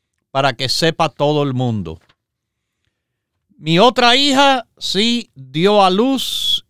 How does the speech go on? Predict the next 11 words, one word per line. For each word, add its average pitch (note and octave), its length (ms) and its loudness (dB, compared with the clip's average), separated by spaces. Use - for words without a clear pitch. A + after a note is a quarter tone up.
y D#3+ 140 -6
por E3 400 0
primera G3 560 2
vez B3 720 -2
soy A3 560 0
abuelo D#3 840 0
en A3+ 180 0
el G3+ 160 0
mes G#3+ 460 -2
de G3+ 140 0
octubre. E3 760 -4